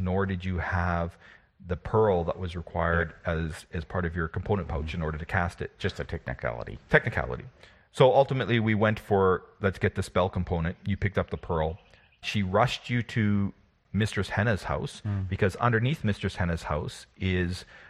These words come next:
Speaker 1: a special basement that had been constructed in order to hold. Now, you guys didn't see all of the basement, but she had, she had a few rooms that had other stuff inside that,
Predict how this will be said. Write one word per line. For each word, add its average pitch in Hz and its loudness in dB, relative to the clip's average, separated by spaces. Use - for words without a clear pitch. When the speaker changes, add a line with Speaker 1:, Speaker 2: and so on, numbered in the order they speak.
Speaker 1:
a 104 2
special 117 2
basement 101 0
that 78 0
had 87 -2
been 87 -2
constructed 87 -4
in 85 -4
order 87 0
to 90 -4
hold. 95 0
Now, 101 8
you 120 4
guys 123 6
didn't 120 2
see 117 4
all 104 4
of 110 2
the 107 2
basement, 110 0
but 90 0
she 110 0
had, 92 2
she 135 0
had 101 4
a 92 -6
few 95 -2
rooms 87 -2
that 82 -4
had 82 0
other 87 0
stuff - -4
inside 82 -2
that, 82 -4